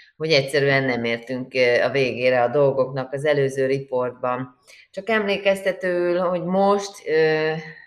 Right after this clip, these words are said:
éppen a gyógyító Buddha menedékház vezető orvosa vagy,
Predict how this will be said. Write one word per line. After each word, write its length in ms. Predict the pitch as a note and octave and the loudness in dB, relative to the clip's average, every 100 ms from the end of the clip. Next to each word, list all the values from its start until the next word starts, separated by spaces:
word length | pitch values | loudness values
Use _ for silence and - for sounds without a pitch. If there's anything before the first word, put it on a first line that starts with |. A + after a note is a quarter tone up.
| - | -14
éppen 560 | - F#3 F#3 E3 D#3 D3+ | -8 -8 -2 2 2 0
a 340 | C3+ C#3 B2+ C#3+ | 0 2 0 -2
gyógyító 760 | E3 C3+ C#3 C#3 C3+ C3 B2+ _ _ _ | -4 -4 -8 -2 2 2 -2 _ _ _
Buddha 460 | C#3 D#3+ D#3 D3+ C3 | -8 -6 -6 -8 -6
menedékház 840 | C3 C3 A#2+ A2+ A2+ - A2+ A#2+ | -4 -2 -2 -2 -4 -6 -10 -6
vezető 500 | C3 B2+ A2+ - G#2+ | -4 -4 -6 -4 -4
orvosa 580 | A#2 C#3 C3+ C3 - B2+ | -2 0 -2 -4 -4 -4
vagy, 280 | A#2 A#2 | -2 -2